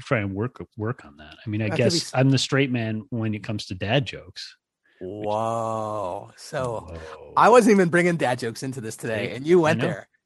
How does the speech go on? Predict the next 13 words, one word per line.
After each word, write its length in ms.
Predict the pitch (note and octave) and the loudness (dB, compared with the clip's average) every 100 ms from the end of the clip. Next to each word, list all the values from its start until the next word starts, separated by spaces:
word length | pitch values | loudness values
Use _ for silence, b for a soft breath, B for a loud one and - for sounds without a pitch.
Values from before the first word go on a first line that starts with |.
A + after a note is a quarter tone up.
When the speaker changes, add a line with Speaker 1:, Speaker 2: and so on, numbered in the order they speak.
| _ _ - | _ _ -6
Speaker 1:
Yeah, 100 | D#3+ | -2
Speaker 2:
You 60 | D#3+ | 0
Speaker 1:
I 40 | |
Speaker 2:
went 140 | D#3 C#3+ | 0 -2
Speaker 1:
did. 80 | |
Speaker 2:
there. 220 | A#2+ A2 G#2 - B B B B B B _ | -4 -6 -8 -14 B B B B B B _
But 100 | G3 | 4
we're 100 | A3+ | 6
straying. 520 | A#3 A#3 G#3 D#3+ A#2+ A#2 | 6 4 4 4 -2 -4
We're 140 | D3+ | -6
straying 560 | E3+ F3+ D#3+ D#3+ D#3 D3+ | -4 0 2 2 -2 -4
from, 460 | - D3 C#3 C#3 C#3 | -6 -4 -4 -4 -6
uh, 580 | - C#3 B2+ B2+ B2 | -4 2 4 4 2